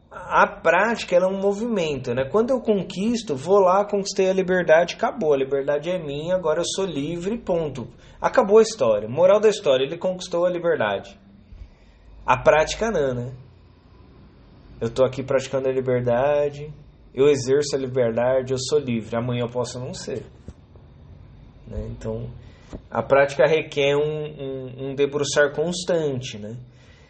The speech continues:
Então, dessa mesma forma, né, a gente se apropriando de conceitos aí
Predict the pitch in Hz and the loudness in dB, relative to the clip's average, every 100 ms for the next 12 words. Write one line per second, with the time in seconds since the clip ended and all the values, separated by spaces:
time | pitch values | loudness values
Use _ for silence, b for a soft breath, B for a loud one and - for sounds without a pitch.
0 | b - 131 135 147 156 175 160 139 131 | b -10 -6 2 4 4 2 -2 -2 0
1 | 143 156 151 151 165 - 147 156 185 156 | 0 2 0 0 -4 0 2 4 4 2
2 | 139 139 131 135 - 135 147 135 135 135 | 0 0 -2 -4 -2 -2 0 -2 0 -2
3 | 139 127 127 139 135 123 135 131 135 123 | -2 -6 -8 -6 -6 -4 -2 -2 -2 -6
4 | 123 123 120 123 120 | -6 -2 0 0 -2